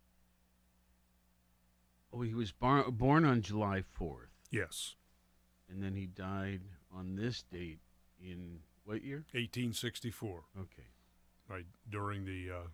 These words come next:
Speaker 2: Civil War.
Speaker 1: I get it now. Um,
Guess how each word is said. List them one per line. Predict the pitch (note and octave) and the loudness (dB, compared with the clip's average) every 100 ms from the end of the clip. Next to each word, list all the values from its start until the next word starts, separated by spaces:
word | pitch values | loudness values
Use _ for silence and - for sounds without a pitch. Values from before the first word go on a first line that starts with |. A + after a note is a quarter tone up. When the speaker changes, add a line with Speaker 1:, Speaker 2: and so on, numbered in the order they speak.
| - - | -14 -10
Speaker 2:
Civil | - G2+ G#2 | -6 -4 -4
War. | G#2+ C3 G2 - _ E2 | -2 -4 -6 -10 _ -20
Speaker 1:
I | E2+ | -18
get | F#2 | -16
it | D#2 D2 C#2+ C#2+ - _ _ _ _ _ _ _ _ _ _ _ _ _ - _ - _ _ _ - - _ _ _ _ _ _ _ _ _ - | -16 -18 -20 -20 -20 _ _ _ _ _ _ _ _ _ _ _ _ _ -20 _ -20 _ _ _ -20 -20 _ _ _ _ _ _ _ _ _ -2
now. | D#3 | 6
Um, | D#3 D#3 D3+ D3+ C#3+ | 8 10 10 8 6